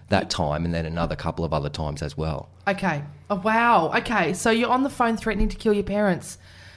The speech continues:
Speaker 2: What's going on with them? What are they? Is your mum crying? I imagine. What's happening?
Speaker 1: Um, well,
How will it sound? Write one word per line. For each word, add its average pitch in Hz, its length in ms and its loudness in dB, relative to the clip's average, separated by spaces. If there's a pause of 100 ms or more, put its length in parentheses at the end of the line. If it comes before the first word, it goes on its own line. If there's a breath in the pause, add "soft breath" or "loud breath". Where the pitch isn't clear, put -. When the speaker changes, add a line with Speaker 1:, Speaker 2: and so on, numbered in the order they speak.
(160 loud breath)
Speaker 2:
What's 254 220 -2
going 240 240 4
on 233 100 4
with 233 160 -2
them? 180 300 2
What 233 100 2
are 226 60 -2
they? 226 160 4
Is 214 100 -2
your 233 80 -2
mum 254 200 4
crying? 247 540 4
I 254 60 2
imagine. 233 720 -2
What's 262 160 -2
happening? 196 460 -2 (280)
Speaker 1:
Um, 139 720 4 (1700)
well, 175 460 0